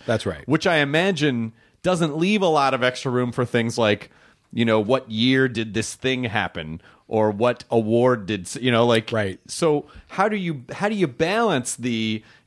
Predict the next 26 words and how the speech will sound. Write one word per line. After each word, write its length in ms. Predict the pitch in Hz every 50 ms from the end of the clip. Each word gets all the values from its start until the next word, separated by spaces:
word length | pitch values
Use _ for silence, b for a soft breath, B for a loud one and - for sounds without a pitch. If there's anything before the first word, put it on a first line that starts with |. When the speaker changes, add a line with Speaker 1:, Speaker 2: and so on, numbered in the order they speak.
| b _ -
Speaker 2:
parent 400 | - 139 135 131 127 123 123 113
brain, 360 | 117 113 113 110 110 110 107
professional 580 | - 117 107 - 117 104 - - 110 104 95
brain? 580 | 95 87 101 92 90 87 82 82 80 80 82 85 - _ _ _ B B B B B B B B B B B B B _ _ _ _ _ _ _ _ _
Speaker 1:
I 560 | - 120 123 127 139 147 147 151 151 147 - - _ _ - - _ - -
have 640 | - 117 123 120 113 113 113 113 113 107 - - -
a 420 | - 113 110 107 104 104 104 104 104
bad 380 | 90 92 110 107 107 110 110
memory, 640 | 113 107 104 101 95 92 85 80 80 78 71 - - _ _ _ _ _
uh, 560 | 110 107 104 101 101 98 98 98 98 95 98 -
under 320 | 110 110 104 104 101 101
all 120 | 101 101 98
circumstances, 1160 | - - 107 90 - 98 90 87 - - - 92 87 87 85 - - 95 87 85 82 - - - 101 92 _
but 300 | 104 98 95 92 - -
it, 240 | 104 104 104 -
it 220 | 104 101 95 - _
doesn't 420 | - 110 110 101 98 113 104 -
serve 500 | - - - 113 107 101 104 95 - - - _ _
either 340 | - 127 127 127 135 131 117
of 100 | 104 95
those 200 | 107 107 98 -
two 200 | - - 107 95
categories, 680 | - - 98 98 95 92 80 95 92 90 90 87 -
unfortunately, 680 | 95 92 87 - - 98 92 - - - 98 92 92 92
very 280 | 82 87 95 90 90 90
well. 460 | 87 92 90 85 82 82 - -